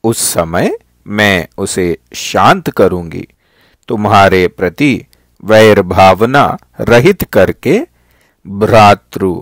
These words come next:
स्नेह युक्त बनाऊंगी। तुम उसके साथ रहकर उसी के द्वारा त्रिभुवन विजय का सुख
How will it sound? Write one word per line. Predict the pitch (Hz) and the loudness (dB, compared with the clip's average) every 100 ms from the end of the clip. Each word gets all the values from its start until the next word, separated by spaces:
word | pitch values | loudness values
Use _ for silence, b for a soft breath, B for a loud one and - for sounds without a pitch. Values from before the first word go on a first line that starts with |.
| - | -14
स्नेह | - - 104 110 175 135 95 - - | -18 -12 -4 -2 -2 -2 -8 -12 -10
युक्त | 104 180 _ 139 | -6 -6 _ -4
बनाऊंगी। | 101 98 92 90 87 82 - - _ _ _ _ _ _ _ _ _ _ | -2 -2 -2 -4 -8 -14 -18 -20 _ _ _ _ _ _ _ _ _ _
तुम | 107 104 233 _ - | -2 -2 -4 _ -10
उसके | 107 - - 90 | -10 -8 -6 -4
साथ | 87 - 101 147 - - - | -4 2 2 2 -2 -18 -8
रहकर | 98 120 202 - 175 - - _ _ _ _ _ - | -2 0 0 0 0 -2 -8 _ _ _ _ _ -8
उसी | 117 - - 147 185 | -8 -6 -4 -4 -2
के | 127 95 80 - | 0 0 -2 -8
द्वारा | 101 101 95 95 143 - - _ _ _ _ - | -2 2 4 4 2 0 -8 _ _ _ _ -6
त्रिभुवन | 117 110 110 110 98 101 - | -4 -2 0 0 0 -8 -12
विजय | 98 104 92 143 185 | -8 -6 -2 0 0
का | - 90 90 - | 0 -2 -2 -6
सुख | - - 190 - | -14 -2 -2 -2